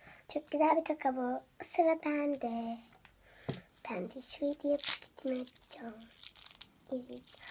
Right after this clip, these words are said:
Bana yine bir çanta çıktı. Hem de bu sefer mavi. Hem küçük. Hep kullanacağım şeylerden. Çünkü kızım. Hadi artık pasta yiyelim, değil mi? Acıktım.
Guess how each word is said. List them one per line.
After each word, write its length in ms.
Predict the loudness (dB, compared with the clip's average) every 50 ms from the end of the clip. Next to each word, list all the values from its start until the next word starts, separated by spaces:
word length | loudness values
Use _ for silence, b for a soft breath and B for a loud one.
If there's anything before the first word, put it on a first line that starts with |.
| B B B B B 2 4
Bana 180 | 6 8 8 8
yine 300 | 10 10 8 8 6 4
bir 100 | 2 2
çanta 460 | 4 4 6 6 4 2 -2 -6 0
çıktı. 400 | 2 2 2 0 -2 -2 0 0 0 0 0
Hem 260 | -2 -2 -2 -2 -4
de 80 | -6 -8 -10
bu 40 | -12
sefer 540 | -8 -6 -6 -6 -6 -6 -4 -4 -2 -2 0
mavi. 720 | 0 0 -2 -2 -2 -2 -2 -2 -4 -4 -2 -2 -2 -2 -4 B B B B B B B -2
Hem 180 | 2 2 2 2
küçük. 360 | 0 -4 -4 -2 -4 -4 0 6 8
Hep 220 | 8 8 8 6
kullanacağım 960 | 2 6 8 8 8 8 8 8 8 6 6 4 4 4 4 6 6 4 2 0
şeylerden. 840 | -2 -4 -4 -4 -4 -4 -4 -6 -8 -8 -12 -12 -10 -10 -12 -12 -12 -18 _ _ _ _ _ _ B B B B B B B B -2
Çünkü 400 | 4 4 4 4 6 2 2 2
kızım. 500 | 4 4 4 4 4 2 0 -2 -2 -6 _ B B B B
Hadi 280 | B 6 6 8 10 10
artık 540 | 10 10 10 8 8 6 2 0 0 0 4
pasta 420 | 6 8 8 6 4 4 8 10
yiyelim, 680 | 10 12 12 10 8 8 6 6 4 0 -2 0 4
değil 120 | 6 6 6
mi? 460 | 8 6 6 6 4 2 -2 -4 -4 -6 -6 -6 -8 _ _ _ -20 _ _ _ _ _ _ _ _ -20 -12 -6 -2
Acıktım. 840 | -2 -2 0 0 0 -2 -2 -4 -18 -6 0 2 4 4 2 0